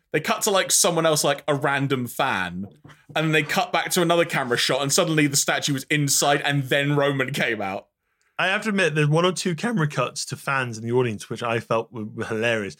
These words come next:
Speaker 2: There was one at the start of the women's match where they cut to a wide shot of people celebrating. And this is one guy stood there with his arms crossed,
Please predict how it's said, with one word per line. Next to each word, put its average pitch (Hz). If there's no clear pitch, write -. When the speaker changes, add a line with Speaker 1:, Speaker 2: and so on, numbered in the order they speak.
Speaker 2:
There 160
was 160
one 208
at 226
the -
start 180
of 180
the 170
women's 170
match 127
where 151
they 151
cut 196
to 180
a 165
wide 175
shot -
of 127
people 156
celebrating. 147
And 320
this 440
is 330
one 349
guy 302
stood -
there 190
with 175
his 190
arms 233
crossed, -